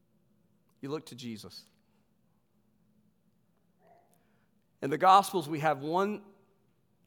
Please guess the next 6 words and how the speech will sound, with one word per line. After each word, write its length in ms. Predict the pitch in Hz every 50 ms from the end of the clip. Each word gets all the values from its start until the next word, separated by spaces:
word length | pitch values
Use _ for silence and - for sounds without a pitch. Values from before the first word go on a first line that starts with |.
| -
account 680 | - 151 - - - 190 180 170 143 127 123 - - - - - _ _ _ _ _ _ _ _ _ _ _ _ _ _ _ _ _ _ _ _ _ _ _
of 120 | - 143 127
Jesus 540 | - - 175 196 202 165 190 185 165 - -
as 260 | - 160 147 139 143
a 40 | 143
teenager. 600 | - - - 170 147 143 123 117 107 - 92